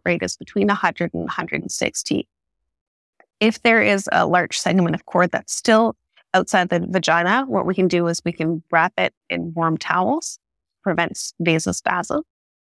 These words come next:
Depending on how far delivery has progressed, we could consider tocolysis with medications like terbutaline, nitroglycerin, or mag sulfate. Again, this would be in conjunction with your O B team to make this decision. If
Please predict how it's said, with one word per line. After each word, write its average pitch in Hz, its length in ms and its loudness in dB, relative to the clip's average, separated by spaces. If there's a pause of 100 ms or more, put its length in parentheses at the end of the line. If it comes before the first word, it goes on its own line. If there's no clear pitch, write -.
(340)
Depending 233 400 2
on 220 120 2
how 202 240 4
far 190 320 4
delivery 185 380 4
has 185 140 -4
progressed, - 560 0
we 202 80 0
could - 180 -18
consider 185 380 2
tocolysis - 1000 -4 (120)
with 175 160 -6
medications 175 760 -2
like - 180 -6
terbutaline, 170 920 0 (120)
nitroglycerin, - 840 -4 (120)
or - 140 0
mag 165 280 -2
sulfate. - 680 -10 (540)
Again, 170 280 2
this 170 160 -2
would 175 100 -2
be 175 100 0
in 180 100 -2
conjunction - 540 -2
with - 180 -6
your - 80 -4 (100)
O 175 80 0
B 175 200 -2
team - 380 -4 (180)
to - 100 -14
make - 220 -14
this - 160 -4
decision. - 420 -4 (1120)
If 311 280 2